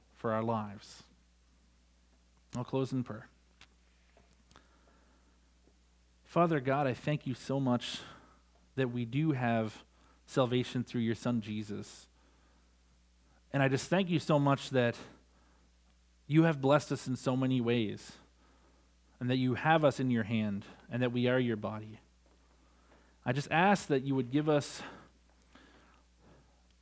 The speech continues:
clarity and focus with everything going on in the world around us,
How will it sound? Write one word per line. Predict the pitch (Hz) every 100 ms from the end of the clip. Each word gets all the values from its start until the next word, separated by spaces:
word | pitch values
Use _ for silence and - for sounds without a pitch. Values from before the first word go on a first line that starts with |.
| _ _ _ _ _ _ _ -
clarity | - 175 185 180 180
and | 156 135
focus | 131 113 101 104 - - - _ _ _ _ _ _ _ _ _ _ -
with | 131
everything | 127 165 180 180 170
going | 156 156 151
on | 139
in | 139
the | 123
world | 120 131
around | 127 117 117 120
us, | 123 - -